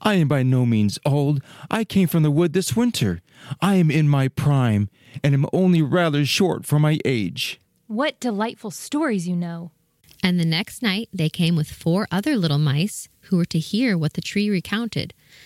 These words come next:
Speaker 3: And the more he related, the more plainly he remembered all himself,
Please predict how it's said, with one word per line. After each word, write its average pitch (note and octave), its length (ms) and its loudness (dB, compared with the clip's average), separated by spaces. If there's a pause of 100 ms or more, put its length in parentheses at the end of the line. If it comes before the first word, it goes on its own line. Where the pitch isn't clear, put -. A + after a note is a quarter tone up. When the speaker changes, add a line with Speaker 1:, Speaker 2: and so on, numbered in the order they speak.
(180)
Speaker 3:
And F3 100 4
the D#3 80 4
more D#3+ 260 4
he A#3 140 -4
related, G3 540 0
the E3 80 -2
more D#3+ 180 2
plainly F3 460 0
he G#3 140 -4
remembered F#3+ 520 0
all D#3 200 -2
himself, G3 600 -4